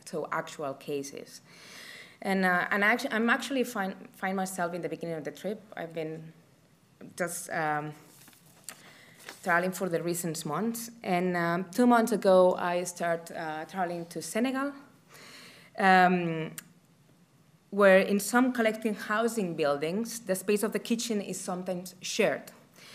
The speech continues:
This habit comes from the traditional impluvium house, where the central space is used as for cooking, and sometimes by several people at the same time. So in this case, for instance, there is a cultural reason, rather a commercial or a political.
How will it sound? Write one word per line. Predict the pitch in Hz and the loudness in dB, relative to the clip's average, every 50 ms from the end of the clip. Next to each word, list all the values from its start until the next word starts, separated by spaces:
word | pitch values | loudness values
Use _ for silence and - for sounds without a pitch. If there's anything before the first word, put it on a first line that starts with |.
| - - - - - - - - | -20 -20 -20 -20 -20 -14 -2 0
This | 214 233 226 - - | 2 2 2 4 4
habit | 220 233 262 254 - | 4 6 4 2 0
comes | - - 220 226 220 220 - | 0 0 0 0 0 -2 -4
from | - - 208 208 208 | -2 0 0 2 2
the | 202 190 | 0 0
traditional | 196 190 175 185 196 190 - 214 208 196 190 185 180 180 180 - | 0 0 2 2 0 0 0 0 2 4 4 4 4 2 0 -2
impluvium | 190 175 170 185 220 240 226 202 175 165 | -2 0 2 4 6 6 6 6 4 2
house, | - 160 143 165 247 330 339 - - - - - - - - - _ _ _ _ _ _ _ _ _ _ _ - - - _ - | 2 2 2 2 2 0 -2 -6 -10 -12 -14 -18 -20 -20 -20 -20 _ _ _ _ _ _ _ _ _ _ _ -20 -20 -16 _ 0
where | 226 220 214 | 2 2 4
the | 208 208 | 2 2
central | - 247 240 233 233 233 214 202 | 0 2 2 2 2 2 0 0
space | - - - 202 202 202 196 - - | -2 -2 0 2 2 2 0 -2 -4
is | - 190 185 185 185 180 | -2 -2 -2 -2 -4 -6
used | 175 202 214 208 196 190 - - - - | -2 0 0 2 0 0 -2 -6 -6 -4
as | 175 170 170 - - | -4 -4 -4 -6 -6
for | - - 180 180 | -6 -4 -4 -4
cooking, | 180 - 247 247 247 226 180 160 165 - - - - - - - - | -2 -2 -4 -2 0 -2 -2 -2 -4 -8 -12 -18 -20 -20 -20 -12 -6
and | - 196 190 | -4 -4 -2
sometimes | 190 - 240 247 233 233 233 214 208 196 - | 0 2 2 2 2 2 0 0 -2 0 2
by | 196 180 185 | 2 2 2
several | 180 - - 214 202 196 202 196 | 2 0 0 0 2 2 2 0
people | 190 - 208 196 196 180 170 | 0 0 0 0 2 0 0
at | 165 165 | 0 -2
the | 180 175 | -4 -6
same | - - 185 170 175 | -4 -4 -4 -4 -6
time. | 170 - - 180 170 160 151 147 151 151 - - - - - - - - - - | -6 -6 -4 -2 0 0 -2 -4 -6 -12 -16 -20 -20 -20 -20 -20 -20 -20 -16 -8
So | - - 240 220 208 | -2 2 4 4 4
in | 226 240 226 220 214 | 4 2 0 0 2
this | 240 233 240 | 2 0 0
case, | - 277 285 269 277 | 0 -2 -2 -2 -2
for | - 226 202 | -4 -4 -2
instance, | 202 202 208 202 - - 202 185 180 170 170 170 - - - - - - - - - | -2 -2 -2 -4 -6 -4 -4 -4 -4 -4 -6 -8 -10 -14 -18 -20 -18 -20 -14 -4 0
there | 220 220 | 2 2
is | 226 220 | 4 4
a | 226 220 | 2 -2
cultural | 226 - 254 262 254 247 240 208 190 | -2 0 0 0 0 2 2 2 2
reason, | 185 196 220 226 214 185 180 180 180 | 2 2 2 2 2 2 0 -2 0
rather | 165 175 175 175 170 170 | 0 0 0 2 2 2
a | 165 156 | 0 0
commercial | - - - 185 185 202 190 - - 185 170 170 165 - | -2 -4 -4 -2 -2 -2 -2 -4 -4 -2 -2 -2 -4 -4
or | - 175 | -4 -4
a | 175 165 | -4 -4
political. | 170 165 151 160 160 160 - 156 - - 139 127 131 | -4 -6 -6 -6 -6 -8 -10 -14 -12 -10 -10 -10 -10